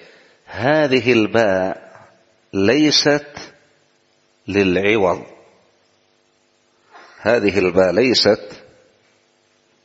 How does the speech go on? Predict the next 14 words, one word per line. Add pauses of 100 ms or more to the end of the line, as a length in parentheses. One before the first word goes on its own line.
باء
العو-،
العوض (2000)
ولا (720)
المقابلة، (1200)
وإنما
هي
باء،
أبو
عبد
الله، (2000)
وإنما
هي
باء،